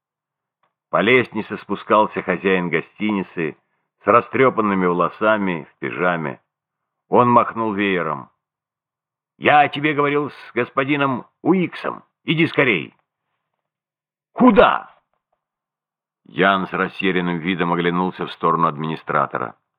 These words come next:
Тот, сидя за конторкой, злорадно ухмыльнулся.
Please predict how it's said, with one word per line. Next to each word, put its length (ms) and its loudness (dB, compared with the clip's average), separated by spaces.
Тот, 300 2
сидя 300 -2
за 100 -6
конторкой, 720 -2
злорадно 720 -2
ухмыльнулся. 880 -10